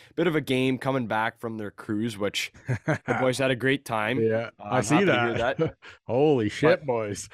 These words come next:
Speaker 2: <laughs>
Speaker 1: but, uh, unfortunately, yeah, they, uh, they come back and suffer a loss in overtime. So they continue their point streak.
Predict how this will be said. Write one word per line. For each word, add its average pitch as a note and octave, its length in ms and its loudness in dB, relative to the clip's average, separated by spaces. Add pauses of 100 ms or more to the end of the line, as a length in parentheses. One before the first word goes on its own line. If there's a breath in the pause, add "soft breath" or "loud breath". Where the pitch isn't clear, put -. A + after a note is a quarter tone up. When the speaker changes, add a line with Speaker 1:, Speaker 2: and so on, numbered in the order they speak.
(160)
Speaker 2:
<laughs> - 200 -20
Speaker 1:
but, D3 300 6
uh, B2 280 4
unfortunately, C3+ 920 -2
yeah, G#2+ 340 0
they, A2 260 -4
uh, G#2+ 140 -2
they G#2 140 -8
come A#2 280 -8
back G#2+ 280 -2
and G2+ 120 -10
suffer G#2 480 -2
a F#2 120 0
loss G2 380 -2 (100)
in G3+ 160 -2
overtime. D3+ 560 -2
So C3 140 -6
they A2 100 -6
continue E3+ 440 -4
their D3+ 100 0
point B2 300 -2
streak. - 420 -10